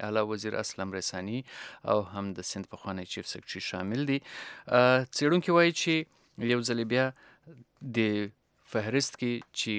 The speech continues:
وسترې محکمې ته د بډو رشوتونو او اداري فساد په باب وړاندې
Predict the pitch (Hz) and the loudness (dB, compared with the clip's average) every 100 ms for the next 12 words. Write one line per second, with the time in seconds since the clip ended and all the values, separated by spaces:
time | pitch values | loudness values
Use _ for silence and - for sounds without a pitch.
0 | 101 98 - - 113 104 - 107 107 107 | -4 -6 -8 -6 -6 -4 -6 -6 -6 -4
1 | 107 101 113 147 127 113 117 - 131 131 | -4 -2 -2 -2 -2 -4 -6 -4 -4 -2
2 | 120 104 98 - 107 - 147 139 120 123 | -2 -4 -4 -4 -6 -4 -4 -2 0 0
3 | 127 123 | 0 -4